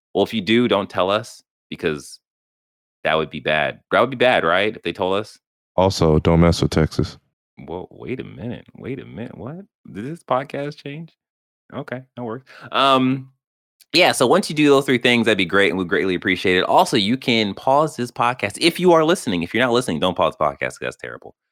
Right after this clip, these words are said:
Speaker 1: But if you're listening, pause the podcast and leave us a review because we'd really, really appreciate that, and that will also help our numbers on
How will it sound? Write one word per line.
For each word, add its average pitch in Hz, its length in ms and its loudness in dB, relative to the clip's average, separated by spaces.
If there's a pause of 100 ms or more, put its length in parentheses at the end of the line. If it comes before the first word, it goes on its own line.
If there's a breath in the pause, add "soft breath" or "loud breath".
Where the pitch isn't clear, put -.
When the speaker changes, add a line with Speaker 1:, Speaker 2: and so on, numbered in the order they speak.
(220 soft breath)
Speaker 1:
But 135 80 6
if 131 40 -4
you're 160 100 4
listening, 165 260 2
pause 123 180 4
the 123 80 -2
podcast 117 340 0
and 107 80 -6
leave 98 140 -2
us 90 80 -10
a 95 40 -2
review 85 380 -2 (320)
because 90 220 -2
we'd 90 160 -2 (160)
really, 98 220 0
really 95 180 2
appreciate 90 540 -2
that, 101 260 2
and 82 160 -4
that 80 140 0
will 80 100 0
also 78 240 -2
help 110 420 -2
our 95 300 2
numbers 85 580 -2
on 85 420 -2